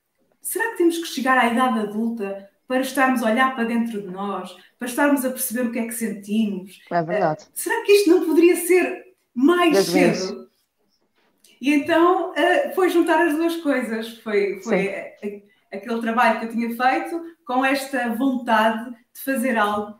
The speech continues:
Speaker 1: que, que, que nos ajude a desenvolver-nos enquanto adultos, não é? E
Speaker 2: Sim.
Speaker 1: crianças que um dia vão ser adultos. E,
Speaker 2: Claro.
Speaker 1: portanto, é neste contexto que surge, eh, a história.
Speaker 2: Ok.
Speaker 1: A Marta,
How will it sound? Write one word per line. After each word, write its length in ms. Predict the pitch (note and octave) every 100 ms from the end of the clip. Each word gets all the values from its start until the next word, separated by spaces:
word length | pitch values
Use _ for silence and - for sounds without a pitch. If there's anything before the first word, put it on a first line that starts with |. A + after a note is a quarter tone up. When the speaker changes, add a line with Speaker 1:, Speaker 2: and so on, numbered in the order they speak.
| -
Speaker 1:
que, 440 | B3+ B3+ B3+ A#3
que, 180 | - C4
que 140 | - C#4
nos 160 | C#4+
ajude 420 | C4+ A3+ C#4 C#4+ C4
a 60 |
desenvolver-nos 840 | A3+ B3+ A#3+ A#3+ G#3+ A#3 A#3 B3 A3+
enquanto 460 | A3+ A#3 A3+ G#3+ G3+
adultos, 480 | G3+ B3 E4+ -
não 120 | F3+ F3+
é? 180 | G#3+ A3+ - _
E 220 | G#3 G3+ -
Speaker 2:
Sim. 200 | - F3+
Speaker 1:
crianças 520 | A#3 A#3 C4 C#4+ C#4+
que 120 | -
um 80 | B3+
dia 160 | B3 C4
vão 100 | C#4+
ser 200 | C#4+ C#4
adultos. 520 | C4+ C#4 A#3 - - - _ _ _ _ - -
E, 60 |
Speaker 2:
Claro. 140 | G3+ A#3
Speaker 1:
portanto, 220 | A#3 - - -
é 80 | A3 A#3
neste 320 | B3+ D4 C#4+ -
contexto 640 | A#3 A#3 A#3 A#3+ A#3 -
que 60 | -
surge, 500 | - B3 A3 G#3+ B3
eh, 560 | A3+ A3 A3 G#3+ G#3+ -
a 60 |
história. 560 | G#3 - - E3+ D#3+ D#3+ _ _ _ _ _ _ _ _
Speaker 2:
Ok. 340 | - F3 - E3
Speaker 1:
A 40 |
Marta, 220 | E3+ -